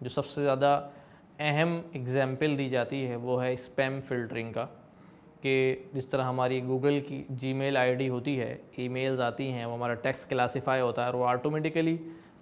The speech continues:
Google की Gmail में वो प्रमोशंस में चली जाती हैं, प्राइमरी में चली जाती हैं, स्पैम में ईमेल चली जाती हैं। ये कैसे होता है?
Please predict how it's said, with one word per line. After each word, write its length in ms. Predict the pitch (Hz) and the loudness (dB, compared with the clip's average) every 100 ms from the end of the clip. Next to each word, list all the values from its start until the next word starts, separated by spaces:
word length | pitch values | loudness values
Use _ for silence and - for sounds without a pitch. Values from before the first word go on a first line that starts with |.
| - 147 | -14 -6
Google 500 | 135 139 151 156 156 156 - - - - - - | 0 4 6 6 2 -4 -16 -20 -20 -20 -16 -10
की 100 | 123 | -6
Gmail 500 | 131 139 151 160 151 | -2 2 4 2 2
में 300 | 143 139 151 - - - | 0 -2 -6 -14 -18 -6
वो 320 | 135 135 135 135 - - - - | 0 2 2 0 -12 -20 -20 -6
प्रमोशंस 480 | 143 131 135 151 147 | -2 0 0 -2 -2
में 80 | 151 | -2
चली 220 | 147 143 | 0 0
जाती 320 | 143 139 143 | 2 0 0
हैं, 260 | 139 139 135 | -2 -2 -2
प्राइमरी 360 | 131 123 127 135 | 0 0 0 -2
में 120 | 135 | -2
चली 240 | 135 131 | -4 -4
जाती 340 | 131 127 135 131 | 0 -2 -2 -4
हैं, 400 | 131 131 127 123 | -2 -2 -4 -6
स्पैम 340 | - - 135 | -6 -2 -2
में 220 | 139 139 | -2 -2
ईमेल 240 | 135 131 131 | -2 -2 -2
चली 220 | 131 123 | -4 -2
जाती 260 | 123 120 135 | -4 -4 -4
हैं। 120 | 135 | -4
ये 60 | |
कैसे 340 | 131 135 131 156 | 0 0 0 2
होता 260 | 147 143 | 2 0
है? 100 | 139 | -4